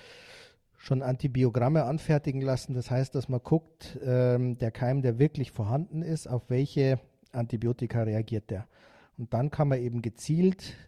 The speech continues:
ähm, auf diesen wirklich vorhandenen Keim, äh, eingehen und dann entsprechend dieses sogenannten Antibiogramms, das Antibiotikum verwenden, das dann auch mit ganz hoher Wahrscheinlichkeit funktioniert.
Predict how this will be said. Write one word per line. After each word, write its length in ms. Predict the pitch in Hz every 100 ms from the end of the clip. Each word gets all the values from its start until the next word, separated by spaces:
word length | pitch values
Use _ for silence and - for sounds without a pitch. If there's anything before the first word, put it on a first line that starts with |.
| _
ähm, 240 | 120 117 117
auf 320 | 127 147 -
diesen 440 | - 135 143 127
wirklich 320 | 123 160 147 -
vorhandenen 600 | 120 117 131 127 107 104
Keim, 380 | 120 117 160 175 _ - - - _
äh, 280 | 123 117 113 -
eingehen 440 | 123 147 160 151
und 260 | 131 117 117
dann 220 | 120 156
entsprechend 1000 | 127 - - 117 127 143 135 - - -
dieses 380 | 117 117 110 -
sogenannten 640 | 135 123 123 110 110 127
Antibiogramms, 920 | 120 117 110 107 104 104 104 147 -
das 300 | - 117 -
Antibiotikum 840 | 123 113 107 120 - 120 127 117 -
verwenden, 600 | - 117 110 113 127 120
das 180 | 113 -
dann 220 | 113 110
auch 300 | 110 110 -
mit 100 | 110
ganz 240 | 110 110
hoher 160 | 117 107
Wahrscheinlichkeit 560 | 104 98 101 - 120
funktioniert. 560 | - 117 - 110 104 -